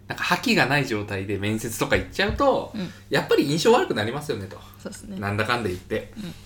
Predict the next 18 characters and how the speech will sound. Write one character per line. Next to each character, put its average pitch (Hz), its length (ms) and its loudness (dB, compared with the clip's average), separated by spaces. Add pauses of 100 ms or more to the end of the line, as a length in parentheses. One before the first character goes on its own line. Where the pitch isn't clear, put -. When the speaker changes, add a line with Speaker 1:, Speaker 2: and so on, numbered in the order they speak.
(760)
Speaker 1:
っ - 20 -14
ぱ 220 80 6
り - 220 0 (140)
元 170 200 0
気 190 120 -6
に - 200 -12 (2000)
行 101 120 -10
く - 120 -16
こ 110 100 -4
と 135 200 2
っ - 40 -14
て 107 60 -4
い 92 40 0
う 78 40 -10
の 71 60 -8
は - 40 -6
一 - 200 -6
つ - 200 -10